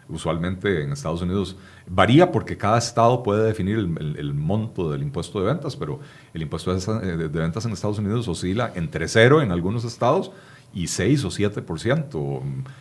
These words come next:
Eh, no creo que haya ningún estado que tenga impuesto de ventas de más del diez por ciento, ¿verdad? Entonces, no, no es cierto que en Estados Unidos la tasa impositiva es más alta.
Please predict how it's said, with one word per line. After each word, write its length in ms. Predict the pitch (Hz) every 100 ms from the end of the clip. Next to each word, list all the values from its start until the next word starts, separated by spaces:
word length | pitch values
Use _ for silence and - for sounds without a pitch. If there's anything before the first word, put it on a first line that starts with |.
| -
Eh, 200 | 71 71
no 200 | 76 82
creo 160 | 110 110
que 80 | 110
haya 140 | 120
ningún 220 | 101 101
estado 280 | 113 107 110
que 80 | 92
tenga 260 | 101 104
impuesto 360 | 113 95 101 -
de 40 |
ventas 220 | 104 104 98
de 80 |
más 180 | 80 90
del 160 | 98 80
diez 220 | 95 98
por 200 | - 80
ciento, 400 | 82 143 131 - - -
¿verdad? 260 | - 85 104 - -
Entonces, 240 | - 95 87
no, 120 | 101
no 120 | 101
es 40 | 90
cierto 360 | 98 123 143
que 80 | 131
en 60 | 76
Estados 300 | - 76 85
Unidos 220 | 82 80
la 120 | 71
tasa 200 | 76 80
impositiva 480 | 76 76 71 80 76
es 40 |
más 160 | 73 76
alta. 300 | 71 -